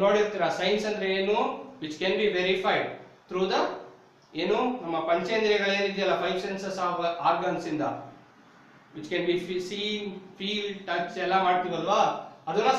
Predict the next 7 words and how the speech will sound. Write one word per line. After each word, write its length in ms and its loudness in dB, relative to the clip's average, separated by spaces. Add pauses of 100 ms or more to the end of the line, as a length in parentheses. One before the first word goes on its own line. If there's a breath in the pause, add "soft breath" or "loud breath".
ಸೈನ್ಸ್ 300 2
ಅಂತಾರೆ. 280 -2 (100)
Definition 460 -2
of 140 -2
science 300 0
ಅದೇ 220 0
ಬರ್ತದೆ. 360 -2